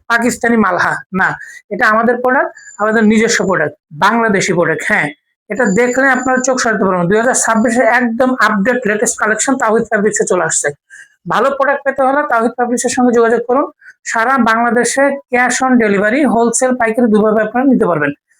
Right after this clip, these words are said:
সারা বাংলাদেশে নেওয়ার সুযোগ। ঢাকার মধ্যে হোল-, আশি টাকা ডেলিভারি চার্জ, ঢাকার বাইরে একশো পঞ্চাশ টাকা। প্রত্যেকটা বডিতে এক্সট্রা বিশ ইঞ্চি হাতে অংশ দেওয়া থাকবে। ওড়নাটা পাচ্ছেন আড়াই গজের মধ্যে,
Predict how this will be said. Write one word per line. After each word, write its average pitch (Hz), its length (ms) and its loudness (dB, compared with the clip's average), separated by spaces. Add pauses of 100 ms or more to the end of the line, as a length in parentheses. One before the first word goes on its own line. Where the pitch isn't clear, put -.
(140)
সারা 254 280 0
বাংলাদেশে 226 520 0
নেওয়ার 214 200 2
সুযোগ। 175 280 0 (440)
ঢাকার 208 260 0
মধ্যে 262 320 4
হোল-, 240 380 -2
আশি 233 280 -2
টাকা 269 320 0
ডেলিভারি 240 360 2
চার্জ, 285 260 -2
ঢাকার 208 260 0
বাইরে 240 320 0 (420)
একশো 254 320 -2
পঞ্চাশ 220 280 0
টাকা। 170 200 -2
প্রত্যেকটা 254 520 -4
বডিতে 247 340 0
এক্সট্রা 254 300 0
বিশ 247 240 2
ইঞ্চি 247 220 0
হাতে 214 260 0
অংশ 240 180 -2
দেওয়া 226 200 2
থাকবে। 233 340 0 (420)
ওড়নাটা 240 340 2
পাচ্ছেন 254 300 0
আড়াই 220 200 2
গজের 247 280 2
মধ্যে, 247 240 4